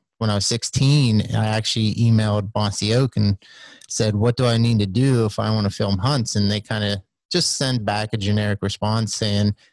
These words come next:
you know, "Just film your hunts. And, you know, if you wanna do some film school and just try to get as much experience, um,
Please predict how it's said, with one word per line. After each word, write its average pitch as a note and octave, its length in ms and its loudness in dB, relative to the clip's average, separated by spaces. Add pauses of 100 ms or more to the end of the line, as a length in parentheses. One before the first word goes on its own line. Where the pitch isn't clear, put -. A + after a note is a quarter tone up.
(200)
you A2 60 -2
know, G#2+ 100 0
"Just G2+ 200 -2
film A2+ 280 0
your G#2 120 2
hunts. G#2+ 480 0
And, G2 280 -2
you A2 140 -4
know, G2 160 0
if G2 160 -4
you G#2+ 100 2
wanna G#2 200 2
do G2+ 160 0
some G2+ 180 0
film G#2+ 320 0
school G#2+ 540 0
and G2+ 200 2
just - 200 -4
try G#2+ 160 0
to G2+ 60 -2
get G#2 100 -2
as G2 100 -6
much G#2 240 -2
experience, G#2 800 -2 (480)
um, G2+ 380 -2